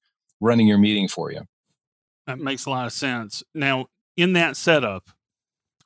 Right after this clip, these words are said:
Speaker 2: where you have a facilitator, what is, both kind of before and during the meeting, wh-, what's the advisor's role?
Speaker 1: The advisor's role is to seek information.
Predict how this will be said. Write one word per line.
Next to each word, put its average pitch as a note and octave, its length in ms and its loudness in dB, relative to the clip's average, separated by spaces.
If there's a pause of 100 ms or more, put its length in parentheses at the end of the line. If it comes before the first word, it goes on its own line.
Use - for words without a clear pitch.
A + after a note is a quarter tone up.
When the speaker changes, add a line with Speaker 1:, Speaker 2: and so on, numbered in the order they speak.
Speaker 2:
where B2 420 -2 (140)
you C3+ 160 -6
have C#3+ 220 -2
a B2 40 -10
facilitator, A2+ 960 -8
what G3 240 0
is, C#3 440 -2 (320)
both F3+ 260 2
kind G#3+ 180 0
of C3 80 -6
before D3 520 -2
and C#3 360 -4
during C3+ 420 0
the A#2 80 -8
meeting, A2+ 440 -4
wh-, D3 280 -10
what's G#3+ 240 -4
the D4+ 300 -4 (200)
advisor's C#3+ 800 0
role? A#2 640 -6 (760)
Speaker 1:
The D#3 120 -2
advisor's F3 560 0
role C3+ 240 4
is B2+ 140 -4
to - 80 -10
seek - 280 -6
information. G#2+ 720 -2